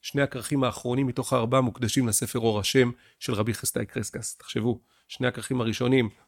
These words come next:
עוסקים במורה נבוכים, כוזרי, אה, חובות הלבבות, אמונות ודעות,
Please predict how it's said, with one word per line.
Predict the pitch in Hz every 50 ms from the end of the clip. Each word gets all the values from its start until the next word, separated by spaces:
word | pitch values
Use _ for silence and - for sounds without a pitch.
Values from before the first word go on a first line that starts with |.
| _ -
עוסקים | - 117 - - - 131 123 120 107
במורה | 110 107 104 98 92 - - - - _ 104 98 113 139
נבוכים, | 165 147 131 - - 143 139 135 131 - _ _ _
כוזרי, | - - 127 107 120 110 101 120 131 131 131 127 - _ _ _ _ _ _ _ -
אה, | 117 110 113 110 107 107 107 104 104 101
חובות | - - 120 113 135 -
הלבבות, | 143 127 117 120 104 117 127 127 123 127 - - - _ _ _ _ _ _ _ - 117
אמונות | 117 120 123 131 127 - -
ודעות, | 120 117 117 117 117 127 127 123 120 - - -